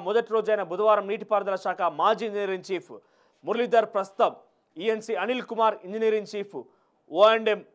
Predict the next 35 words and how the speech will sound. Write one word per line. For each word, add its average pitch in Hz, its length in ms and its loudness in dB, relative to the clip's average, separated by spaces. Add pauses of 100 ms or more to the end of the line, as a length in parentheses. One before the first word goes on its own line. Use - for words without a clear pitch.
(140)
ఆ, 131 100 -10
నాగేంద్రరావుపై, 202 960 0 (500)
కాళేశ్వరం 196 500 -2
ఈఎన్సీ 190 360 -8
హరిరాంపై 185 520 -4 (140)
వాళ్ళు 160 200 0
విచారణ 165 240 -6 (280)
కొనసాగించారు. 156 640 -10 (440)
So - 80 -20
నేను 147 180 -10
మొత్తం 160 200 -8
మీద 165 160 -6
మరో 175 140 2
రెండు 175 180 -2
రోజుల 170 120 -4
పాటు 156 200 -6
విచారణ 160 280 -6
కొనసాగే 143 420 -10
అవకాశం. 147 300 -6
ఈరోజు 151 260 -6 (460)
నిన్న 151 180 -8
ప్రారంభమైనటువంటి 151 600 -6
విచారణ 156 380 -6 (100)
శుక్రవారం 160 480 -4
కల్లా 151 220 -6 (580)
మూడు 151 180 -6
రోజుల 156 160 -8
పాటు 147 280 -8
పర్యటనకు, 139 500 -10 (300)
పర్యటనకు, 139 520 -10 (180)
ఆ, 117 160 -8
ఎన్డీఎస్సీ 160 500 -6
అధికారులు 139 340 -8
ఇక్కడికి 127 200 -12
రావడం 135 220 -6